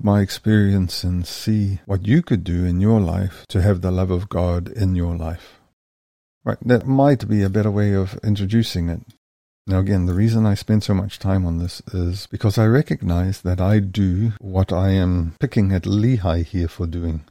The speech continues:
Quite often, I focus on the negative with my children, possibly too often.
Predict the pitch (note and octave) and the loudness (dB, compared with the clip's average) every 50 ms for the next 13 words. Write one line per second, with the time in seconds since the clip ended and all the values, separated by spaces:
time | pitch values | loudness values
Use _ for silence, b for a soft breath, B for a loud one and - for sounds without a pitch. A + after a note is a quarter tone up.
0 | _ _ _ _ _ _ _ _ _ _ - - - - - A2+ C3 B2 A#2 G#2 | _ _ _ _ _ _ _ _ _ _ -20 -16 -10 -6 -4 -2 0 0 0 -2
1 | G2+ G2+ G#2+ G2 - G#2 F#2 F#2 F#2 - - F#2 F#2 F2+ E2+ - - - G#2+ G2+ | -2 -2 -2 -4 -4 -6 -6 -6 -6 -4 -2 -2 0 -2 -2 -4 -4 -2 0 0
2 | F#2+ - G2 F2 - F#2 F2+ F2 F2+ F#2+ F#2 F#2 F2+ F2 F2 F2+ D#2+ F2 E2 - | 0 0 -4 -4 -2 -2 -2 0 0 0 2 2 2 2 0 -2 -2 -2 -6 -4
3 | - F2+ - - - F#2 F#2 F#2 F2+ E2+ - - G#2 G2 F2+ D#2+ - G2+ E2+ D#2+ | -6 -8 -8 -4 -2 0 2 2 2 0 -2 -4 -4 -4 -4 -4 -4 -6 -8 -8
4 | E2 - _ _ _ _ _ _ _ _ _ - - - G2+ G#2 - - B2 A#2 | -10 -16 _ _ _ _ _ _ _ _ _ -20 -12 -8 -8 -8 -6 -6 -6 -4
5 | A#2+ B2+ B2 A2+ - - B2 A#2 G#2+ G#2 G2 F2+ - - - F#2+ - | -2 -2 -2 -2 -2 0 0 0 0 0 -4 -4 -6 -12 -14 -14 -14